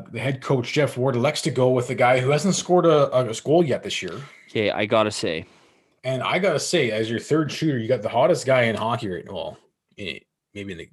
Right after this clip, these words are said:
Speaker 1: I guess you got a lot of good players in the Canadian division. The hottest guy on the team, Johnny Gaudreau. How is he not your automatic third shooter?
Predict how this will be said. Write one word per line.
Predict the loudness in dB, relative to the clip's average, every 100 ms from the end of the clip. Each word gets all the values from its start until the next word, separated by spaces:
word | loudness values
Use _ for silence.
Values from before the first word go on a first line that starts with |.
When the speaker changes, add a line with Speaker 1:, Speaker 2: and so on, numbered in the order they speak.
| _ _ -16
Speaker 1:
I | -16
guess | -16 -20 -20 _ _ -20
you | -12 -8
got |
a | -6
lot | -8
of |
good | -10 -10
players | -10 -10
in | -12
the |
Canadian | -14 -12 -12
division. | -12 -14 -16 -20 -10
The | -2
hottest | 0 2
guy | 2 2
on | 0
the | -4
team, | -4 -4 -4 -6
Johnny | -4 -4 -6
Gaudreau. | -6 -4 -4 -8 _ _
How | -2 2
is | 2
he | 2
not | 0 0 0
your | -2
automatic | -2 -2 -4 -6 -8
third | -10 -10
shooter? | -8 -8 -10 -12